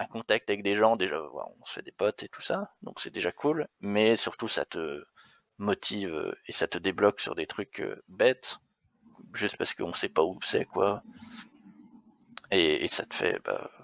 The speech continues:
donc ouais, être en contact, rejoindre une communauté, c'est un peu, c'est pas très concret de dire comment je rejoins une communauté, mais faut pas vraiment hésiter à aller voir des gens, leur demander des choses, et puis, euh,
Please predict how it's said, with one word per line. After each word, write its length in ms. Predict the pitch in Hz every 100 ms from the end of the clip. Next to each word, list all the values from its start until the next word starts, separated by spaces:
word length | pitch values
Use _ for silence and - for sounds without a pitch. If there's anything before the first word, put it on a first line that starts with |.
| - _ _
donc 200 | 98 -
ouais, 260 | 107 104 - -
être 180 | 113
en 60 | 117
contact, 400 | - 113 98 -
rejoindre 520 | - 104 101 104 104 -
une 80 |
communauté, 600 | - 95 98 92 - 101 107
c'est 100 | 78
un 80 |
peu, 320 | - 92 82 - - - - - - _ _ _ _ _ _
c'est 200 | - -
pas 240 | - 76 71
très 180 | - 87
concret 380 | 104 104 120
de 100 | 107
dire 140 | 90 -
comment 260 | - 95 95
je 60 | 92
rejoins 200 | 95 95
une 100 | 101
communauté, 440 | 101 98 104 110
mais 280 | 101 101 95 _ _
faut 140 | -
pas 160 | 101 107
vraiment 300 | 107 104 104
hésiter 320 | 101 98 107
à 40 | 98
aller 120 | 90
voir 220 | 95 95
des 120 | 95
gens, 440 | 95 92 95 - -
leur 180 | 98 92
demander 320 | 98 98 98
des 120 | 95
choses, 500 | - 98 95 104 - _ _ _ _ _ _ -
et 120 | -
puis, 280 | - 90 82
euh, 320 | 76 73 80